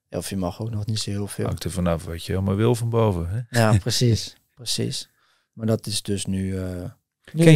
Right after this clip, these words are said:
Speaker 2: een
Speaker 1: anders.
Speaker 2: zekere gevangenschap of, of, of onmacht dat je gevoelig bent voor... Ik heb eigenlijk een grote kracht in mezelf. Ik wil iets,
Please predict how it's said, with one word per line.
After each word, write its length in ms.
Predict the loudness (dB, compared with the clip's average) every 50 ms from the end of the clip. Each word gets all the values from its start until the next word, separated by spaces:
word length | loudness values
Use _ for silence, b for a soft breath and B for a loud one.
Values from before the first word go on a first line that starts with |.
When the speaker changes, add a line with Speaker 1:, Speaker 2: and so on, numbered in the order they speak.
| 10
Speaker 2:
een 40 | 10
Speaker 1:
anders. 180 | 8 6 6 6
Speaker 2:
zekere 320 | 4 4 2 2 -2 -4
gevangenschap 800 | -4 -4 -2 2 2 4 4 4 2 0 -2 -2 -2 -2 -2 -4
of, 140 | -6 -6 -6
of, 180 | -6 -8 -8
of 220 | -6 -6 -6 -6 -6
onmacht 540 | -4 -2 -2 0 2 2 0 0 0 -2 -4
dat 160 | -4 -4 -4
je 100 | -6 -8
gevoelig 580 | -8 -8 -8 -6 -2 0 0 0 0 -2 -4
bent 320 | -2 0 0 2 0 0 -4
voor... 420 | -6 -6 -4 -2 -2 -2 -4 -4 b b b b b b b b b b b
Ik 60 | -2
heb 140 | 2 4 4
eigenlijk 320 | 4 4 4 0 -2 -2
een 60 | -2
grote 320 | -2 0 0 2 2 0 -4
kracht 440 | _ 0 2 2 2 2 2 -2
in 100 | -2 -2
mezelf. 440 | -2 -2 -2 0 0 -2 -2 -2 -4
Ik 100 | -6 -6
wil 200 | -4 -4 -4 -2
iets, 320 | -2 -4 -4 -4 -6 -6